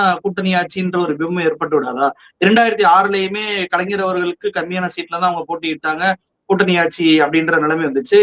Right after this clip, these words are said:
இப்படி எல்லாம் நடக்கக்கூடிய சம்பவங்கள் திமுகவுக்கு சாதகமா வந்துடாதா? ஏன்னா அவங்க ஓரணியில் தமிழ்நாடுன்னு சொல்லிட்டு ரெண்டு கோடி வீடுகளை போய் சந்திக்க போறோம் அப்படின்றாங்க.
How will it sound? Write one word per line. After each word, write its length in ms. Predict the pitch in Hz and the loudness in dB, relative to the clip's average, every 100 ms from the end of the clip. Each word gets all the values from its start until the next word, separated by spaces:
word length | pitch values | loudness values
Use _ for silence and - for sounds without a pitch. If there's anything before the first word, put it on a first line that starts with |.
| 202 | 4
இப்படி 280 | 180 262 262 | 0 0 2
எல்லாம் 360 | 240 240 262 | 4 4 4
நடக்கக்கூடிய 420 | 220 208 220 202 180 | 2 2 0 0 -2
சம்பவங்கள் 640 | 165 165 190 160 123 147 196 _ _ _ - | -2 -2 -2 -2 -4 -4 -6 _ _ _ 0
திமுகவுக்கு 680 | 277 330 285 240 220 208 240 | 0 2 0 4 4 4 0
சாதகமா 420 | - 185 190 190 | 2 2 2 0
வந்துடாதா? 300 | 156 139 139 170 | 0 -2 -2 0
ஏன்னா 140 | 185 | 2
அவங்க 140 | 180 170 | 2 4
ஓரணியில் 440 | 208 214 208 190 | 4 4 2 -2
தமிழ்நாடுன்னு 420 | 180 175 175 170 165 | -4 0 0 -2 -6
சொல்லிட்டு 260 | 160 170 | -6 -4
ரெண்டு 160 | 170 185 | -2 0
கோடி 180 | 185 165 | 2 2
வீடுகளை 340 | 165 170 165 156 | 2 0 0 0
போய் 220 | 160 151 | -2 -4
சந்திக்க 240 | 147 156 160 | -4 -2 -4
போறோம் 260 | 147 147 | -2 -2
அப்படின்றாங்க. 500 | 139 135 120 113 113 | 0 -2 -2 -8 -10